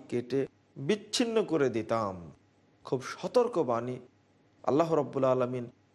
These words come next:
মুহাম্মদ সাল্লাল্লাহু আলাইহি ওয়াসাল্লামের ক্ষেত্রে স্পষ্টভাবে প্রদান করেছেন। আমরা যারা দাওয়াতের কাজ করব, যারা দায়ী হব, তারা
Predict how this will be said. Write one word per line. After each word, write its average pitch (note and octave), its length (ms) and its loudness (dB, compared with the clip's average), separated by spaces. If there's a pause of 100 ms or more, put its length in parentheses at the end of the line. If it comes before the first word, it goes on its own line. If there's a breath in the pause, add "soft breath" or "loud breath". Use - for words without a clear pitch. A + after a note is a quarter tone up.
মুহাম্মদ F3 580 2
সাল্লাল্লাহু C#3 720 0
আলাইহি C#3 400 0
ওয়াসাল্লামের C3 640 -4 (100)
ক্ষেত্রে D3+ 760 0 (500)
স্পষ্টভাবে D3 1000 -2
প্রদান A#2 520 -4
করেছেন। G2+ 460 -8 (1000)
আমরা B2 540 0 (460)
যারা F3 200 4
দাওয়াতের D#3 440 4
কাজ - 280 -2
করব, F#2 340 -8 (320)
যারা B2 120 2
দায়ী B2 420 2
হব, G#2 400 -8 (800)
তারা G#3+ 160 2